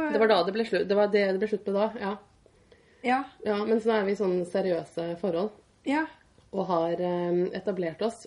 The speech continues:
Speaker 1: men driver og gjør det slutt med jobben vår i stedet.
Speaker 2: Ja.
Speaker 1: Ja. Jo da. Men jeg har kommet, jeg har kommet videre nå. Jeg prøver, jeg har kommet over Blindern, rett og slett. Jeg er litt
Speaker 2: Ja, du har
Speaker 1: hun,
Speaker 2: det.
Speaker 1: jeg er litt hun Dølleksen, for jeg driver og drar tilbake hele tiden. Og er sånn der,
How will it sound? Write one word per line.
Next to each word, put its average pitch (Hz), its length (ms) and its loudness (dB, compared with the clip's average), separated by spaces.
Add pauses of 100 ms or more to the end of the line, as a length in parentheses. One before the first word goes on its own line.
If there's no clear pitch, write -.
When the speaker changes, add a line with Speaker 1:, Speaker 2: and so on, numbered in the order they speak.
(140)
Speaker 1:
men 196 400 0
driver 185 260 -2
og 185 80 0
gjør 180 100 0
det 185 80 -2
slutt 175 200 -6
med 196 100 2
jobben 196 220 4
vår 180 160 0
i - 20 -6
stedet. 208 320 2 (240)
Speaker 2:
Ja. - 160 6
Speaker 1:
Ja. 330 460 0 (480)
Jo 254 120 4
da. 254 140 4 (800)
Men 233 120 8
jeg 240 100 6
har 226 220 6 (100)
kommet, 220 240 4
jeg 220 80 2
har 226 80 -2
kommet 220 180 4
videre 185 300 2
nå. 175 160 4
Jeg 214 160 2
prøver, 254 160 4
jeg 220 140 4
har 233 80 -12
kommet 202 300 2
over 170 140 2
Blindern, 175 340 0
rett 180 120 -6
og 196 60 -4
slett. 208 120 -2
Jeg 240 120 4
er 277 100 4
litt 294 100 2
Speaker 2:
Ja, 220 140 -6
du 254 60 6
har 254 60 6
Speaker 1:
hun, 247 180 0
Speaker 2:
det. 226 120 -10 (160)
Speaker 1:
jeg 220 80 4
er 240 60 6
litt 254 200 0
hun 208 120 0
Dølleksen, 208 500 -4
for 220 100 -6
jeg 214 100 0
driver 196 180 0
og 208 60 2
drar 185 100 -2
tilbake 175 340 -4
hele 185 100 -4
tiden. 196 200 2
Og 320 100 6
er - 60 0
sånn 262 140 4
der, 190 360 2